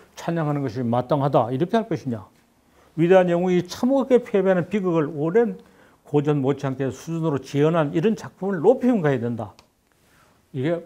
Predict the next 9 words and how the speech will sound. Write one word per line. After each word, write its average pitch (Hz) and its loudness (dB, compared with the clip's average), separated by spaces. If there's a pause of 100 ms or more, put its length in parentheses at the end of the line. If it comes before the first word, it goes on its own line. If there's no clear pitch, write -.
(120)
세상에서 131 -4
흔히 156 -4
하는 131 -2
얘기입니다. 120 -2 (640)
이런 139 -4
이야기는 120 -2
이제 113 -4
그만둬야 110 -6
합니다. 117 -10